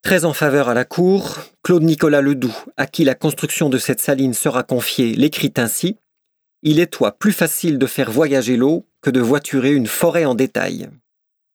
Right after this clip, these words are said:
On y acheminera donc les petites eaux de Salins, c'est-à-dire une muire de faible salinité,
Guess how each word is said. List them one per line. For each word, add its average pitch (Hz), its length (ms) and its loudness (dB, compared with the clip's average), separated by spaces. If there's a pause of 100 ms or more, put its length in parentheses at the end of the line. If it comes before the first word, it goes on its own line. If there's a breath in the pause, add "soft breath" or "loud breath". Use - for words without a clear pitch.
(1080)
On 135 140 4
y 139 140 4
acheminera 156 600 2
donc 131 260 0
les 120 100 0
petites 151 460 -2
eaux 135 100 4
de - 60 -10
Salins, 113 460 -2 (640)
c'est-à-dire 117 440 0
une 113 140 4
muire 131 320 4
de 104 80 -2
faible 117 480 0
salinité, 139 720 0